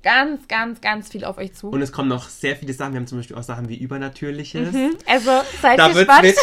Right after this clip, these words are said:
Speaker 2: witzig, da wird's witzig, weil
Speaker 1: <laughs> Ja.
Speaker 2: ich hab da sehr viel Erfahrung in dem Thema.
Speaker 1: Ja, das ist krass,
Speaker 2: Und es
Speaker 1: ja.
Speaker 2: wird auch ein bisschen gruselig.
Speaker 1: Ja.
Speaker 2: Aber das, äh, machen wir alles noch.
Speaker 1: Genau.
Speaker 2: Und jetzt wünschen wir euch einen wunderschönen Resttag, Sonntag.
Speaker 1: Ja, Sonntag.
Speaker 2: Äh,
Speaker 1: Wir
Speaker 2: Rest-
Speaker 1: genießen den Tag noch.
Speaker 2: Woche. Badewanne,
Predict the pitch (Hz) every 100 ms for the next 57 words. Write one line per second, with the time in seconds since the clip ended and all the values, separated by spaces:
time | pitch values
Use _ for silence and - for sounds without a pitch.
0 | - 147 - 160 156 - 165 160 165 135
1 | 147 165 170 147 143 202 190 170 117 -
2 | 117 120 120 120 123 127 233 233 214 277
3 | - - 269 269 147 190 196 139 139 127
4 | 120 - 104 - - - - - 233 311
5 | 359 - - 180 180 175 - 151 156 208
6 | 220 92 98 104 117 110 131 508 285 226
7 | _ - 113 104 - - 135 165 180 147
8 | 156 113 107 117 160 165 147 123 110 113
9 | 160 - 190 - 143 165 196 226 - -
10 | 202 220 294 427 - 127 131 135 131 143
11 | 214 240 233 202 214 214 247 262 320 -
12 | _ - 123 180 - 180 190 190 - -
13 | - _ _ _ - 165 196 180 170 175
14 | 180 185